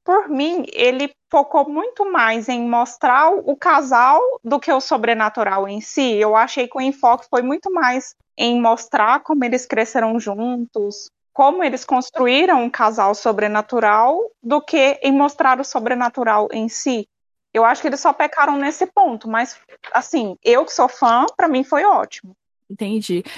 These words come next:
Speaker 2: Vai ter algum spin-off, né? Porque igual você falou, do um teve da Annabelle, do dois teve da
Speaker 1: Sim.
Speaker 2: freira.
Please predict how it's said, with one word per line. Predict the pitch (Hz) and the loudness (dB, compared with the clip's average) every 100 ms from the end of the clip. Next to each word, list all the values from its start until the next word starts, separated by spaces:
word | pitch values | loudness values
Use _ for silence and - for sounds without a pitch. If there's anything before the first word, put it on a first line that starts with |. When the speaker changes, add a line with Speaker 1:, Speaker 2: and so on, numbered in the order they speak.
| - - | -18 -6
Speaker 2:
Vai | 214 208 | -4 0
ter | 220 | -2
algum | 240 233 | 0 0
spin-off, | 226 - 190 185 302 - 214 | -2 -2 0 2 2 0 -2
né? | 214 | -2
Porque | - 220 | -2 -4
igual | 202 196 | -2 -2
você | 220 240 | -2 -4
falou, | 226 247 202 180 | -4 -2 0 0
do | 185 190 190 190 185 185 | -2 0 0 2 0 0
um | 196 262 302 | 0 0 0
teve | 349 240 220 214 | 0 -2 0 -2
da | 196 196 | -2 0
Annabelle, | 180 180 190 233 233 | -2 0 0 0 0
do | 208 | -2
dois | 190 185 202 220 | -2 -2 -2 -4
teve | - 185 | -6 -6
da | 190 | -4
Speaker 1:
Sim. | 247 233 | -4 -2
Speaker 2:
freira. | 190 214 240 269 | 0 0 0 0